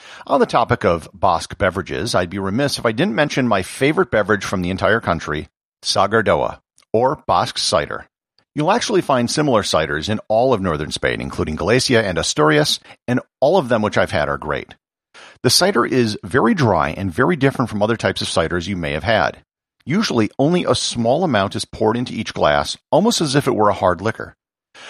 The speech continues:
There's a great tradition when pouring Spanish ciders. They hold the bottle as high as they can in one hand, and they hold the glass as low as they can in the other hand. If you're an expert, you won't spill a drop.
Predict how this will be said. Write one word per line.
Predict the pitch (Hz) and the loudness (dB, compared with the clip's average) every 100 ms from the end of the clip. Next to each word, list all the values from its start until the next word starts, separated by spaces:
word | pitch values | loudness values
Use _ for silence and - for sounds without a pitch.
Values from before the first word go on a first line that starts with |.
| - - | -6 0
There's | 147 | 2
a | 156 | 2
great | 175 226 | 0 0
tradition | 214 160 151 117 | 2 2 0 0
when | 104 104 | 0 0
pouring | - 135 107 | 0 0 0
Spanish | 107 92 78 76 | 0 -2 -2 -2
ciders. | 104 90 58 - - _ _ _ | 0 0 -2 -10 -12 _ _ _
They | 98 | 0
hold | 104 135 | 2 2
the | 180 | 2
bottle | 113 104 104 | 2 2 2
as | - 87 | 0 -4
high | - - 120 | -8 -4 -2
as | 165 - | 0 0
they | 107 | -2
can | - 95 92 | -2 -2 -2
in | 95 | 0
one | 139 | 0
hand, | 113 69 62 - _ _ | 0 -2 -4 -8 _ _
and | 113 123 | 0 2
they | |
hold | 107 120 110 | 2 0 0
the | 104 | -2
glass | 98 135 135 123 - | 0 2 2 0 0
as | 104 95 | -2 -2
low | 98 127 226 | 0 2 2
as | 175 | 2
they | 95 87 | 0 -2
can | 90 78 78 | -2 -2 -2
in | - | -2
the | 113 | 0
other | 160 104 | 2 2
hand. | 82 - - - _ _ _ _ | -2 -6 -10 -18 _ _ _ _
If | 117 | -2
you're | 165 | 0
an | 165 | 0
expert, | 220 - 87 87 | 0 2 0 0
you | 101 98 | -2 -2
won't | 110 - | -2 0
spill | 107 | 0
a | 92 | 0
drop. | 98 80 - | 2 0 -2